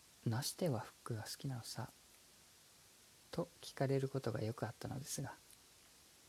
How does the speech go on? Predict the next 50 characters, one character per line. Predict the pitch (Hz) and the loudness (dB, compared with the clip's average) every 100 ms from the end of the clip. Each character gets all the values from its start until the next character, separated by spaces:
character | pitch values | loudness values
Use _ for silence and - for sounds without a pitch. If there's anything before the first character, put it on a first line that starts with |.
| - - - | -20 -20 -4
と | - | 0
て | 160 | 4
も | 165 - | 4 4
多 | 175 165 | 2 2
く | 131 | 0
の | 113 | 0
理 | 107 104 | 0 0
由 | 101 | 0
が | 110 | 0
あ | 107 | -2
る | 101 | -4
の | 117 | -6
で、 | - - - - - - - - - - - - - - - - - | -10 -12 -16 -20 -20 -20 -20 -20 -20 -20 -20 -20 -20 -20 -20 -20 -16
「一 | - - 104 | -6 -2 2
言 | 110 104 | 2 2
で | 101 | 0
は | - | 0
語 | - - 107 | -4 -4 -2
れ | 101 110 | 0 2
な | 131 | 4
い | |
ん | 165 | 4
だ | 156 | 4
わ」 | 107 87 - - - - - - - - - - - | 4 2 -2 -16 -20 -20 -20 -20 -20 -20 -20 -18 -6
と | - - - | -6 -6 -12
返 | - 147 143 | -4 -2 -2
す | - | -2
こ | 143 | -4
と | 147 | 0
に | 147 | 2
な | 107 110 | 2 -2
り | |
ま | 120 - | -8 -10
す。 | - - - - - - - - - - - - - - - - - - - | -12 -14 -20 -20 -20 -20 -20 -20 -20 -20 -20 -20 -20 -20 -20 -20 -20 -10 2
な | 151 | 4
の | 170 120 | 6 4
で、 | - - - - - - - | 0 -6 -12 -20 -20 -20 -12
今 | - 160 160 | -2 0 4
後 | 165 | 4
出 | 143 156 | 4 2
会 | 165 | 4
う | 143 | 4
で | 123 | 2
あ | 107 | 0
ろ | 110 104 - | 0 0 -2
う | |
あ | 135 | 0
な | 110 | 0
た | - | -2
に、 | - | -8